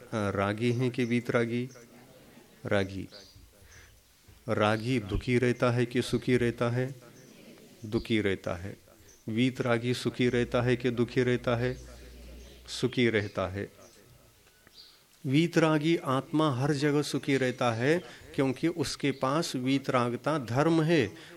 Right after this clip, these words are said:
उस वीतराग धर्म को धारण करके वो निरंतर सुखी है,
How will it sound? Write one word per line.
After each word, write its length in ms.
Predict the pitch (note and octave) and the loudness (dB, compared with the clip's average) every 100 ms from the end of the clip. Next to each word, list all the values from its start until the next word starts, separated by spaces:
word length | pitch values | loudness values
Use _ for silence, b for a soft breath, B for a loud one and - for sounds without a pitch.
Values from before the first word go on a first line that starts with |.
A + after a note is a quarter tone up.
| - | -2
उस 180 | C#3 B2 | -2 0
वीतराग 640 | A#2+ C#3 C#3 C3 B2 A#2 | 2 2 2 2 2 0
धर्म 280 | A#2 A#2 A#2 | 0 0 -2
को 300 | - D#3+ D#3+ | 0 2 2
धारण 480 | G2+ G2+ A2+ C3 B2 | -2 -2 2 2 2
करके 420 | A#2 A2 - D3+ | 0 0 -2 0
वो 200 | D3+ D3 | 0 2
निरंतर 580 | A#2 B2 D#3 F3+ G3 F3+ | 2 4 4 4 0 0
सुखी 320 | - - G2+ | -2 -2 -2
है, 220 | - | -4